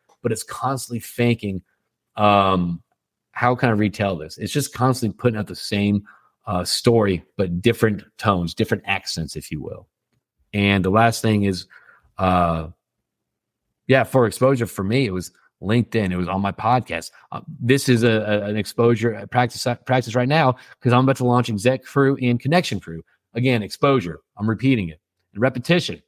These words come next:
That's it right here. So I have probably communicated the, what Crew Club is, what Exec Crew is, what Kids Crew is, what Connection Crew is, a thousand different times over that. And you know what's funny? I still get people asking me,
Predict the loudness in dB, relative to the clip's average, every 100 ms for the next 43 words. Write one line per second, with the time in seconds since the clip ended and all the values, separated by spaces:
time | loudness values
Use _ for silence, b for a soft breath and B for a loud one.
0 | _ _ -10 -8 -4 0 0 0 -2 -6
1 | -2 0 2 0 _ _ _ _ _ _
2 | -18 B B B 0 2 2 2 2 2
3 | 0 -2 0 -2 -4 -2 0 0 0 0
4 | 0 -4 -10 -8 0 0 0 -6 0 0
5 | 2 0 2 2 0 -4 _ _ 0 0
6 | 0 -2 -2 -2 -2 -2 0 0 0 -2
7 | _ _ 0 0 0 0 2 0 2 4
8 | 6 4 2 0 -2 -2 -2 -2 -2 -6
9 | -2 0 2 0 -2 -4 -12 b b b
10 | -12 -12 -4 2 4 4 4 2 2 0
11 | -2 -10 -12 -12 -12 -14 -16 0 2 2
12 | 0 -2 -10 -6 0 4 4 4 0 0
13 | 0 -2 -6 0 2 2 0 -2 -2 -4
14 | -4 -6